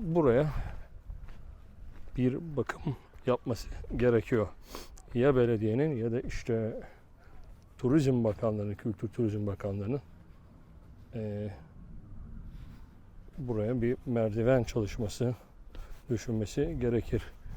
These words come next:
Bilmiyorum, bakanlıkların adı sürekli değişiyor. Kültür Turizm Bakanlığı mı? Yanlış söylemiş olmayalım ama,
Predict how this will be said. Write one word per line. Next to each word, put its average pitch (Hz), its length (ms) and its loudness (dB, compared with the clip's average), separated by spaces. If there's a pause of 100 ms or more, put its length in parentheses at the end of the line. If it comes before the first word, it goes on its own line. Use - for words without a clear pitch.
(440)
Bilmiyorum, 131 340 2
bakanlıkların 117 720 6
adı 120 240 4
sürekli 120 400 0
değişiyor. 117 360 2
Kültür 113 380 0
Turizm 135 380 2
Bakanlığı 110 420 2
mı? 107 140 -4
Yanlış 107 300 0
söylemiş 117 400 -2
olmayalım 113 400 0
ama, 120 240 0